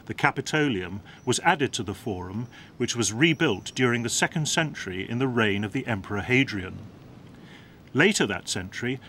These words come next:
the Forum baths were added nearby. These were the largest of the three public baths at Ostia. They were built during the reign of the Emperor Antoninus Pius.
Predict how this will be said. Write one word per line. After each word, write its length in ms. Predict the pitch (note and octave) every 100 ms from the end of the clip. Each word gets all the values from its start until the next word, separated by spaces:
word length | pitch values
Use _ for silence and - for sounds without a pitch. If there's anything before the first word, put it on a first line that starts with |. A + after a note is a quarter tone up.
| -
the 100 | D3+
Forum 460 | - E3 C3 B2 A#2
baths 500 | D#3 D3+ G2 F#2 -
were 140 | B2+
added 400 | B2 A2+ G2+ F2+
nearby. 680 | G#2+ G#2 G2 A#2+ A2 F2+ F2+ - - - - - - - - - - - - - - - - - - - - - - - - - - - - -
These 240 | E3+ G3
were 60 | C#3+
the 100 | C3
largest 560 | C3 F3+ D#3 G#2+ F#2 -
of 80 |
the 80 | G2+
three 340 | A2 - D#3+ D#3
public 460 | - B2+ C3 -
baths 360 | C3+ B2 G2 A2+
at 100 | A2
Ostia. 480 | A#2+ - F#2+ E2 E2 - - - - -
They 120 | - A2+
were 140 | A#2+
built 360 | G2+ F3+ A#2 G2+
during 300 | B2+ A#2+ A#2
the 80 |
reign 360 | A2 B2+ A#2+ G#2
of 100 | F#2+
the 120 | B2 C#3
Emperor 420 | D3 C#3+ F#2 F#2
Antoninus 800 | A#2+ A2+ B2+ A#2 B2+ G2+ F#2+ -
Pius. 720 | - B2 A#2+ F2 - - -